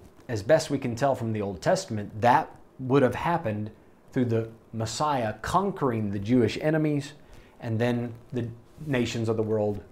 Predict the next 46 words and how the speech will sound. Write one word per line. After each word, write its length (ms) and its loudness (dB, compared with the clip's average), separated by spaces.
flow 540 0
into 240 -2
Jerusalem 540 -2
and 160 -6
fall 460 4
in 120 -6
submission 440 -6
to 80 -6
him. 300 -4
It 120 2
was 180 0
never 500 4
made 280 0
known 240 -2
in 80 -4
the 120 -4
Old 180 -6
Testament 640 -2
that 180 -2
one 340 2
day 300 0
God 380 2
would 180 0
elevate 520 4
Jew 320 4
and 120 4
Gent-, 380 4
or 180 2
elevate 380 6
the 60 -2
Gentiles 560 0
to 80 -10
be 120 2
on 120 0
the 60 -4
same 300 -4
level 300 -2
as 100 -8
Jew, 380 0
and 160 -4
they'd 80 -4
all 200 8
be 140 0
one 300 0
in 100 -2
the 120 -6